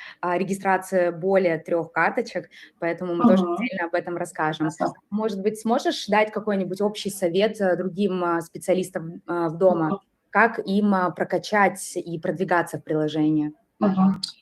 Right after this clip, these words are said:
Speaker 2: Я считаю так, что нужно, во-первых, хорошо заполнять карточки. То есть должна быть полная информация о специалисте,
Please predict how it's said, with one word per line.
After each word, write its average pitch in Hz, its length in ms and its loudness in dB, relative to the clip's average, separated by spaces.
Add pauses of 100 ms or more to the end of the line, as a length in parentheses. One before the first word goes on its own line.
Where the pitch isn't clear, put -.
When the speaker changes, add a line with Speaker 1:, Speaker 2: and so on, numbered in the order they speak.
(440)
Speaker 2:
Я 247 200 12
считаю 226 400 8
так, 190 220 6
что 202 420 4
нужно, 247 420 2
во-первых, 254 460 4
хорошо 208 280 -4
заполнять 202 440 -2
карточки. - 580 -4
То - 100 0
есть 185 100 4
должна 190 220 8
быть 185 220 0
полная 202 300 6
информация 185 500 2
о - 20 -12
специалисте, 240 840 2